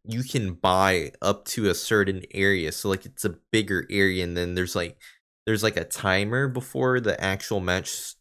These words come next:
starts, because I guess there's, like, so you have, like, a bigger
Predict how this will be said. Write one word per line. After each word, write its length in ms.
starts, 500
because 320
I 80
guess 220
there's, 200
like, 240
so 120
you 120
have, 120
like, 140
a 100
bigger 840